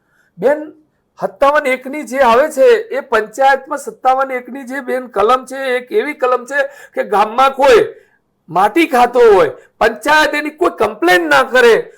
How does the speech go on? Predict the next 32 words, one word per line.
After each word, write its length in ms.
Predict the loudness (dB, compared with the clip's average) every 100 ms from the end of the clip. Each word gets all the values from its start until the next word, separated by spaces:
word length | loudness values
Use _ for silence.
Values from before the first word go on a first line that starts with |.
| _ _
તો 180 | 2 4
સત્તાવન 480 | 2 0 0 2 0
એક 160 | 0
લાગે. 220 | 0 -2
તાર 240 | 0 0 0
તો, 80 | -6
બેન, 220 | -6 -6
હું 160 | -8 -10
તો 120 | -12
ચાર 340 | 0 2 2
વર્ષથી 340 | 0 -8 -8 -4
મારા 280 | -2 -2
ગામનું 640 | 0 0 0 -4 -6 -6 -12 _ _ _ _ -2
તળાવ 560 | 2 4 2 0 -12 _ _ -4
બચાવવા 500 | -4 2 2 4 4
માટે 500 | 2 0 -2 -8 -10 _ _ _ _ -6
હું, 240 | -4 -2
બેન, 220 | -4 -4
લડત 460 | -2 2 2 2 2
આપી 280 | 0 0 -4
રહ્યો 160 | -4
છું, 220 | -6 -8
તો 140 | -4 -4
સાહેબે 540 | 0 2 4 2 -2
ખાનગી 720 | -8 -4 -2 -2 -4 0 0
જગ્યામાં 800 | 2 -2 0 0 2 4 2 -2 -14 _
અલોડા 460 | -2 0 0 0 -2
પંચાયત 1040 | -2 -2 -2 -4 -2 2 4 4 0 -6 _ _ _
કબજો 500 | -4 -4 0 2 4
કરવા 340 | 2 4 4
માંગે 360 | 4 0 2 2
છે. 100 | 2